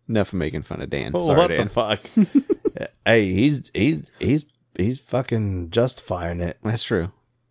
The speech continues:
Speaker 2: Then according for the tear duct is remnant of lizard type lenses. Oh shit. What?
Speaker 1: Makes sense.
Speaker 2: What? What thing in the
Speaker 1: Like
Speaker 2: corner
Speaker 1: where
Speaker 2: of your eye?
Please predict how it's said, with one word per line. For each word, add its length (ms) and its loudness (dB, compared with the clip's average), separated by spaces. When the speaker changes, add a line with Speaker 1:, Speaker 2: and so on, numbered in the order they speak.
Speaker 2:
Then 220 0
according 420 2
for 180 -4
the 60 -8
tear 280 0
duct 280 0
is 140 -6
remnant 460 -4
of 140 -14
lizard 520 -2
type 340 -8
lenses. 480 -14
Oh 200 -6
shit. 680 -4
What? 1200 -2
Speaker 1:
Makes 220 -2
sense. 240 -4
Speaker 2:
What? 640 0
What 240 0
thing 200 6
in 80 6
the 120 0
Speaker 1:
Like 100 4
Speaker 2:
corner 60 4
Speaker 1:
where 140 8
Speaker 2:
of 40 2
your 120 2
eye? 220 2